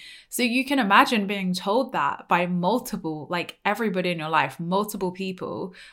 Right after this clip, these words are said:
After a while, you get kind of comfortable and you're, you're kind of like, "Well, that's it." Like, I guess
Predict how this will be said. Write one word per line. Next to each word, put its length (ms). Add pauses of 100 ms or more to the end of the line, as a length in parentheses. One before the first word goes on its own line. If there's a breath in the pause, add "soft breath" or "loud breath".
(120 loud breath)
After 320
a 40
while, 240
you 140
get 260
kind 260
of 60
comfortable 540
and 100
you're, 160 (100)
you're 120
kind 280
of 100
like, 340
"Well, 260
that's 360
it." 280
Like, 260
I 80
guess 440